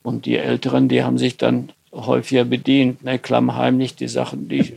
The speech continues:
standen da ja irgendwo rum und darüber wird dann schon mal erzählt, ne? Und die Auswirkungen, die sie dann ergeben haben. Das war, ich glaub, die können schon eine Menge erzählen.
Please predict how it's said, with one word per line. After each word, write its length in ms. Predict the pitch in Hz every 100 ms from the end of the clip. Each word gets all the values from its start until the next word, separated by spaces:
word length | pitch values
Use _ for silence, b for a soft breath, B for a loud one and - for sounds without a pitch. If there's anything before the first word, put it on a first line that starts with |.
| 302
standen 400 | - 139 139 135
da 140 | 131
ja 120 | 131
irgendwo 460 | 139 147 131 127 127
rum 340 | - 131 147
und 260 | 139 131 123
darüber 400 | - 120 131 127
wird 180 | 135 -
dann 120 | 131
schon 180 | - 131
mal 140 | 131
erzählt, 500 | - - 156 135 -
ne? 160 | - -
Und 180 | 131 123
die 100 | 139
Auswirkungen, 840 | 135 139 - 123 - 127 139 143 b b b b _
die 80 | 294
sie 180 | 120 131
dann 220 | - 131
ergeben 580 | 135 135 135 135 135 127
haben. 280 | 135 131 - _ _ _
Das 200 | - -
war, 180 | - - 139 B B B B B B _ -
ich 120 | 113
glaub, 260 | - 139 135
die 140 | 147
können 380 | - 175 160 139
schon 240 | - 160
eine 80 | 131
Menge 240 | 123 127
erzählen. 680 | 120 143 135 135 127 - 120